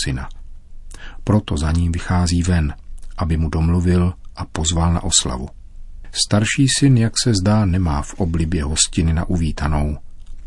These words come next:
Nesnese radost otce a nebere na vědomí návrat svého bratra. „Tohoto tvého syna,“ jak říká otci. Ve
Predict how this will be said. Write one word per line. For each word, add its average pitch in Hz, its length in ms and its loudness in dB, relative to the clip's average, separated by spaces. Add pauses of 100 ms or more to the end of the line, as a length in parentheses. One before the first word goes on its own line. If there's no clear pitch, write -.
(120)
Nesnese 85 500 0
radost 80 360 -2
otce - 400 -4 (560)
a 87 120 -2
nebere 95 380 4
na 98 100 4
vědomí 101 480 4
návrat 87 460 2
svého 95 260 2
bratra. 87 440 -4 (800)
„Tohoto 80 440 -2
tvého 82 480 0 (140)
syna,“ 76 260 -2 (420)
jak 80 200 -2
říká - 420 -2
otci. - 340 -6 (720)
Ve 95 60 2